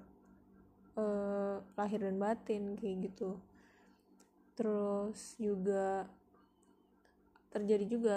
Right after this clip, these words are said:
teori struktural fungsional, di mana Donald sebagai pelatih yang memang tugasnya adalah melatih mereka dan bersikap profesional,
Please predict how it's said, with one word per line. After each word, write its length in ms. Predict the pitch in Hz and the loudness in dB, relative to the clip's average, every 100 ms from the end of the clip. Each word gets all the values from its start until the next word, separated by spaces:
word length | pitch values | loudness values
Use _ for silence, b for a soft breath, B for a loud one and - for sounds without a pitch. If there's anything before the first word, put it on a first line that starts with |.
| 190 | 2
teori 320 | - 190 196 | -2 -2 -2
struktural 640 | 196 196 190 - 196 180 180 | -4 -4 -4 -4 -4 -4 -4
fungsional, 640 | 185 180 196 202 196 180 | -6 -4 -4 -4 -2 0
di 80 | 175 | 0
mana 480 | 175 175 202 220 208 | 0 -2 -2 -2 -2
Donald 320 | 190 185 185 | -2 0 -2
sebagai 640 | 180 196 190 185 180 175 196 - b b b b b _ | -2 -2 0 0 0 -2 -4 -12 b b b b b _
pelatih 480 | 196 190 190 294 294 - _ _ | -2 -2 0 -2 -2 -6 _ _
yang 160 | - 208 | -8 -4
memang 320 | 202 196 190 | -2 -2 -2
tugasnya 480 | 190 190 185 - 190 | -2 -2 -2 -4 -6
adalah 240 | 190 180 | -2 0
melatih 480 | 180 180 185 185 190 | 2 2 0 -2 -6
mereka 480 | 202 254 - 196 220 - b b b b | -4 -4 -2 -2 -2 -8 b b b b
dan 160 | - 208 | 0 2
bersikap 320 | 196 196 208 | 0 -2 -6
profesional, 800 | 196 196 202 214 226 208 202 233 | -4 -4 -4 -2 -2 -2 -2 -4